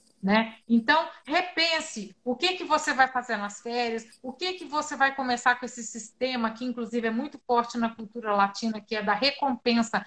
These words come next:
através da comida, né? Então, repense essas recompensas, todo esse sistema de trocar afeto por doce, principalmente, né? Vamos quebrar essa tradição, porque se a gente conseguir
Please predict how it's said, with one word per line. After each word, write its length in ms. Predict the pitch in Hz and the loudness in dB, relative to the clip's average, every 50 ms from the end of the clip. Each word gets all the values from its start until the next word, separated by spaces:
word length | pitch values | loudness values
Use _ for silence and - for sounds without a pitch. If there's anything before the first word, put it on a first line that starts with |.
| - - - | -8 -4 0
através 440 | 214 226 226 240 240 240 240 233 - | 0 2 4 4 2 2 2 -2 -2
da 100 | 233 226 | -4 -4
comida, 640 | - - 220 208 196 208 226 247 220 196 233 240 - _ _ _ _ - - | -4 -4 -2 0 0 0 0 0 -2 -2 -4 -4 -4 _ _ _ _ -12 -4
né? 260 | 202 226 262 294 285 - - _ _ | 0 2 2 2 0 -4 -14 _ _
Então, 280 | - 240 233 - 294 294 | -4 -2 4 4 4 4
repense 680 | 294 320 311 - - - 302 330 339 330 - - 294 | 4 2 -2 -2 0 0 0 2 2 0 -2 -2 -2
essas 320 | 277 269 - 247 233 - - | -2 -2 -2 -6 -8 -4 0
recompensas, 960 | 233 254 247 - 233 214 202 - - 226 226 233 226 - - 220 - - _ - - - _ - | 0 0 0 0 -2 -2 -2 -2 -2 0 2 2 0 0 -4 -14 -16 -20 _ -16 -16 -16 _ 0
todo 300 | - 339 349 370 359 311 | 4 4 4 4 2 -2
esse 240 | 311 294 - - 262 | -4 -4 -6 -8 -16
sistema 720 | - - 254 247 - _ - - 262 262 247 226 208 208 - - _ - | -16 -16 -16 -18 -16 _ -2 0 2 2 4 2 0 -2 -6 -14 _ -8
de 200 | 185 220 233 - | -4 -4 -4 0
trocar 440 | - 254 262 262 262 285 285 294 294 | 2 2 2 4 4 4 6 6 6
afeto 640 | 285 277 277 - - 269 254 247 247 - 240 202 _ - | 6 4 2 0 -2 2 2 2 2 0 -6 -10 _ -6
por 160 | 233 208 202 | -4 -4 -4
doce, 540 | 185 170 226 233 247 240 240 - - - - | 0 2 4 4 4 2 0 -4 -12 -14 -14
principalmente, 1000 | - - 226 214 208 - - - 208 196 190 190 196 220 233 247 247 - - - - _ _ - _ - | -10 -8 -8 -8 -8 -10 -8 -2 0 0 0 0 -2 -2 -2 -2 -4 -6 -10 -18 -18 _ _ -20 _ -4
né? 300 | 196 220 247 269 277 - - - - - - _ | 2 2 2 2 2 -4 -10 -12 -12 -12 -14 _
Vamos 300 | 214 226 311 370 415 403 | 0 4 4 4 4 2
quebrar 440 | 392 370 370 320 240 254 262 269 269 269 | -2 0 0 2 4 6 4 4 4 2
essa 120 | - 254 | -2 -10
tradição, 720 | 240 - 226 220 208 - - - - - 262 269 254 240 - - _ _ _ - | -10 -8 -6 -8 -8 -8 -12 -12 -2 2 4 4 4 2 -2 -10 _ _ _ -10
porque 280 | 262 240 - - 320 | -10 -8 -6 -8 -8
se 100 | - - | -2 0
a 60 | 294 285 | 0 0
gente 320 | 285 330 392 427 - 403 | 0 -2 -4 -4 -6 -6
conseguir 720 | - - 359 381 370 - 320 247 220 196 226 240 233 202 _ | -2 2 2 2 2 0 -10 -14 -12 -10 -8 -6 -6 -8 _